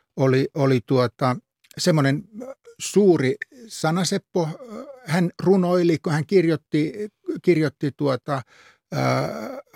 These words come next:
selostuksia. Ja esimerkiksi Paavo Nurmesta Pariisin olympiakisojen jälkeen hän kirjoitti, "What are you, phantom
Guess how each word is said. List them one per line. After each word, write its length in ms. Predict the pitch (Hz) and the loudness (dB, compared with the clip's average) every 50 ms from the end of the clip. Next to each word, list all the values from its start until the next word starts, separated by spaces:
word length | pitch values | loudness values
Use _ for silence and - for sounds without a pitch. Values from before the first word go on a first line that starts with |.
| 170 - - _ - 214 185 190 - | -14 -14 -14 _ -8 -8 -6 -6 -4
selostuksia. 800 | 156 - 180 156 156 139 - - 180 147 - - - 151 143 135 135 | 0 2 2 2 2 2 -2 -4 -6 -6 -4 -4 -2 0 0 0 0
Ja 220 | 139 131 139 - - | 0 0 -2 -2 -2
esimerkiksi 480 | - 151 - 190 170 160 156 170 - - | -4 -2 -2 -2 -2 -4 -6 -8 -8 -2
Paavo 260 | - 226 208 170 151 | 0 2 2 4 4
Nurmesta 440 | 165 175 175 170 151 131 - - 143 120 - _ _ _ | 2 2 2 2 0 -2 -2 -4 -8 -10 -12 _ _ _
Pariisin 380 | - 180 170 160 123 123 131 143 | 0 2 2 2 2 0 -2 0
olympiakisojen 920 | 143 143 139 117 - 123 113 - - 147 135 - 139 131 139 131 131 135 | 0 0 -2 -2 -4 -8 -8 -6 -8 -8 -6 -6 -6 -6 -4 -4 -4 -2
jälkeen 600 | 135 135 135 131 123 - _ - 139 135 151 151 - _ - - _ _ - | 0 0 0 0 0 -4 _ -6 -6 -6 -6 -8 -12 _ -20 -20 _ _ -2
hän 180 | 151 156 143 123 - | -2 0 0 -2 0
kirjoitti, 720 | - - 165 151 135 123 120 117 _ _ _ - 135 117 107 - _ _ _ _ _ _ _ _ _ _ _ _ _ _ - | 2 2 4 4 2 0 -2 -4 _ _ _ -10 -8 -8 -10 -14 _ _ _ _ _ _ _ _ _ _ _ _ _ _ 0
"What 220 | 131 185 214 208 - | 2 4 4 4 4
are 240 | 190 185 180 175 | 4 4 6 6
you, 360 | 170 170 156 143 123 107 113 117 - _ _ _ _ _ _ _ | 6 6 6 6 4 2 0 -4 -12 _ _ _ _ _ _ _
phantom 600 | - 196 220 214 180 - - 180 170 170 160 151 | 2 4 6 4 4 4 2 2 2 2 0 -2